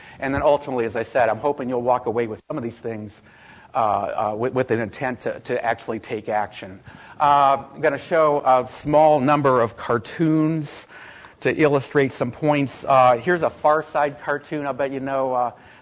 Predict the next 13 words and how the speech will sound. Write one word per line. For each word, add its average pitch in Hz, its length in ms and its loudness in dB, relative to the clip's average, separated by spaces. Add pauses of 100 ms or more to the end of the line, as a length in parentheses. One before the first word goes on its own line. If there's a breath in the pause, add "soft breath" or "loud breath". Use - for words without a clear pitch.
the 120 100 -6
Far 139 300 0
Side, 135 400 -2
Gary 135 220 -4
Larson, 123 680 -4
a 113 60 -18
great 127 260 -6
cartoonist 123 540 -8
who 127 80 -10
retired 120 600 -6 (680 loud breath)
way 127 240 2
too 147 240 -2
early. 123 460 2